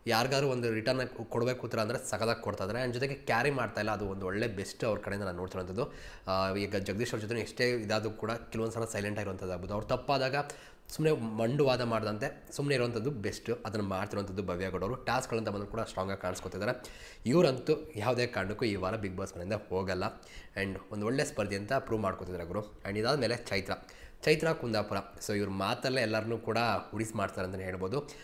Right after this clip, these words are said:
ನೀವು ಅಬ್ಸರ್ವ್ ಮಾಡಿದ್ರೆ ಇವರ ಗೇಮ್, ಆ, ಎಲ್ಲಿ ಯಾವ ಥರ ಮಾತಾಡಬೇಕು ಅನ್ನೋದು ಗೊತ್ತಿದೆ, ಜೊತೆಗೆ ಗೇಮಿಗೆ ತಕ್ಕಂತೆ ಆಟ ಆಡ್ತಿದ್ದಾರೆ, ಅವಶ್ಯಕತೆ ಇದ್ರೆ ಮಾತ್ರ ಮಾತಾಡ್ತಾರೆ and ಅವರ ಪ್ರತಿಯೊಂದು ಪಾಯಿಂಟ್ ಕೂಡ ವ್ಯಾಲಿಡ್ ಅಂತ ಅನ್ಸುತ್ತೆ. ಅದು ತಪ್ಪಿದ್ರು ಕೂಡ ಅದು ರೈಟ್ ಅಂತ ಪ್ರೂವ್ ಮಾಡುವಂಥ ತಾಕತ್ತಿರುವಂಥ ಚೈತ್ರ ಕುಂದಾಪುರ ಅವರು ಹೋಗಲ್ಲ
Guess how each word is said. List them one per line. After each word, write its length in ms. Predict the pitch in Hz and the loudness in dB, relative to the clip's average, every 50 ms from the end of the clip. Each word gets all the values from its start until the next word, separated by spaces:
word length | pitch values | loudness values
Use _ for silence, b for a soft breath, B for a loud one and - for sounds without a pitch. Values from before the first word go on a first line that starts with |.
| B B B - | B B B 0
ನೀವು 120 | 110 110 | 2 4
ಅಬ್ಸರ್ವ್ 340 | 107 107 113 147 151 143 139 | 4 2 4 2 2 4 4
ಮಾಡಿದ್ರೆ 240 | 123 113 110 123 123 | 4 4 4 4 2
ಇವರ 180 | 113 110 107 | 2 2 0
ಗೇಮ್, 720 | 98 95 90 92 110 120 120 127 143 156 - - - - - | 0 -2 -2 2 4 4 4 4 2 0 -6 -10 -10 -10 -10
ಆ, 280 | 78 - - - 113 113 | -10 -8 -8 -6 -2 0
ಎಲ್ಲಿ 560 | 117 117 117 139 160 175 180 170 139 - 113 | 2 2 4 4 4 4 2 2 0 0 0
ಯಾವ 160 | 113 110 120 | 0 2 2
ಥರ 140 | 123 - 131 | 2 2 2
ಮಾತಾಡಬೇಕು 440 | 120 117 117 - 117 104 113 110 113 | 2 2 0 -2 -2 -2 0 0 0
ಅನ್ನೋದು 140 | 110 104 101 | -2 -2 -2
ಗೊತ್ತಿದೆ, 320 | 104 98 - 101 107 107 | -4 -4 0 0 0 0
ಜೊತೆಗೆ 320 | 104 104 127 143 131 131 | 0 0 0 0 2 2
ಗೇಮಿಗೆ 460 | 120 113 101 110 117 123 139 143 139 - | 0 -2 0 2 2 2 2 0 -2 -2
ತಕ್ಕಂತೆ 360 | 127 - - 117 120 110 104 | -4 -2 -2 -2 -2 0 -2
ಆಟ 160 | 98 101 110 | -2 0 0
ಆಡ್ತಿದ್ದಾರೆ, 440 | 107 101 - 104 101 104 107 107 - B B B B B | -2 -2 -2 -2 -2 -2 -2 -4 -6 B B B B B
ಅವಶ್ಯಕತೆ 360 | - 107 120 - - 135 131 127 | 2 2 2 2 0 -2 -2 0
ಇದ್ರೆ 140 | 113 117 | 0 0
ಮಾತ್ರ 300 | 113 104 101 107 - - | 0 0 0 0 0 0
ಮಾತಾಡ್ತಾರೆ 720 | 117 113 107 104 107 104 101 - 101 104 107 - - 113 110 | 0 0 0 0 0 -2 0 0 -2 -2 -4 -4 -4 -4 0
and 80 | 104 | 0
ಅವರ 120 | 104 107 104 | 0 0 0
ಪ್ರತಿಯೊಂದು 540 | 101 - - 127 - - 160 160 156 139 123 | -2 -2 -2 -2 0 2 2 4 4 2 0
ಪಾಯಿಂಟ್ 300 | - 117 113 110 107 107 | 0 0 0 0 0 0
ಕೂಡ 120 | 113 110 110 107 - - - | 0 0 0 -2 -4 -6 0
ವ್ಯಾಲಿಡ್ 300 | 101 104 98 104 110 113 | 2 2 4 4 2 0
ಅಂತ 160 | 110 107 110 | -2 -2 -2
ಅನ್ಸುತ್ತೆ. 300 | 101 - - 98 95 107 110 - B B B B B B | -4 -4 -4 -4 -4 -4 -4 -4 B B B B B B
ಅದು 160 | 107 104 - | -2 2 2
ತಪ್ಪಿದ್ರು 340 | 131 127 - - 165 156 156 | 2 2 4 6 4 4 6
ಕೂಡ 100 | 156 139 | 4 0
ಅದು 120 | 135 123 | 0 0
ರೈಟ್ 260 | 104 107 123 131 - | 2 2 2 2 0
ಅಂತ 120 | 127 127 131 | 0 -2 -2
ಪ್ರೂವ್ 260 | 123 - 127 120 117 | -2 0 0 2 2
ಮಾಡುವಂಥ 260 | 117 113 110 110 - | 2 0 0 0 -4
ತಾಕತ್ತಿರುವಂಥ 720 | - - 104 104 107 - 120 - 107 107 104 107 104 - | -2 0 0 0 0 0 -2 -2 0 0 0 0 0 0
ಚೈತ್ರ 400 | 113 107 - - 104 101 104 110 | -2 -2 0 -2 -2 0 0 -2
ಕುಂದಾಪುರ 420 | 107 - 104 95 95 92 - 98 95 | -2 -2 -4 -4 -4 -4 -2 -2 -2
ಅವರು 160 | 98 107 143 | 0 0 0
ಹೋಗಲ್ಲ 440 | 151 - - - 101 95 98 98 | -2 -4 -6 -6 -4 -2 0 0